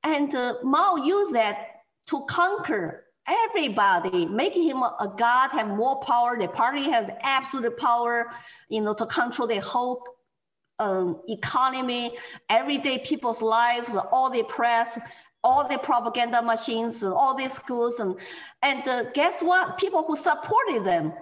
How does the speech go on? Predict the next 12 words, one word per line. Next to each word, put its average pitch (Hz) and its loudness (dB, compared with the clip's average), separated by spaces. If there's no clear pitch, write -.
you 320 4
know, 302 4
who 330 2
were 320 2
so-called 359 2
oppressed 427 0
groups, 214 0
supposed 415 2
to 302 0
get, 277 2
uh, 226 2
oh, 220 0